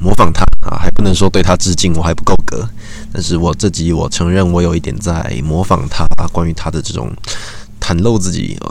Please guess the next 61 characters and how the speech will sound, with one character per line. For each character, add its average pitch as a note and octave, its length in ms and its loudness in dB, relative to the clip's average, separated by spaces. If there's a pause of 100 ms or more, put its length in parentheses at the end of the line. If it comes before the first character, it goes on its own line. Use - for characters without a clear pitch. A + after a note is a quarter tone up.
(120)
啊， D#2 100 -6
我 D2 280 -4
觉 F#3 120 0
得 G3 80 2 (160)
听 G3+ 200 4
到 G3+ 220 0
最 - 280 -2
感 E2+ 240 0
触 - 180 0
的 F#2+ 80 2
是 G#2 140 -2
他 G2 180 -2
说 F#2 400 -2 (460)
：“为 A#2+ 100 -2
什 F#2 140 -2
么 E2 100 -2
我 E2 140 -2
们 D#2+ 140 -6
是 F2 120 -6
追 E2+ 160 -2
求 - 160 -6
梦 E2+ 220 -2
想， A#1+ 260 -6
那 E2+ 120 -4
你 D#2+ 120 -4
们 D2+ 240 -6
老 - 140 -6
实 - 180 -10
工 F2 160 -4
作 D#2+ 160 -6
的 C2+ 120 -8
人 A#1+ 120 -8
是 - 120 -8
在 C#2 100 -6
工 D2 260 -8
作？” C2+ 300 -8 (540)
那 E2 180 -2
还 E2+ 140 -6
有 E2 100 -2
就 D#2 120 -8
是， D2+ 540 -6 (420)
如 B2+ 120 -4
果 E2+ 120 -6
我 E2+ 180 0
有 F2 100 0
二 F2+ 100 -4
十 - 180 -4
一 E2 120 -4
块， E2 300 -4
我 D#2+ 180 -4
会 E2+ 160 -2
买 D#2+ 220 -4
麦 E2+ 140 -4
香 D#2+ 200 -4
红 D#2+ 180 -6
茶， - 380 -8
犹 F2 240 -2
豫 F#2 120 -2
要 F2 120 0
不 D#2+ 100 -6
要 E2 400 -2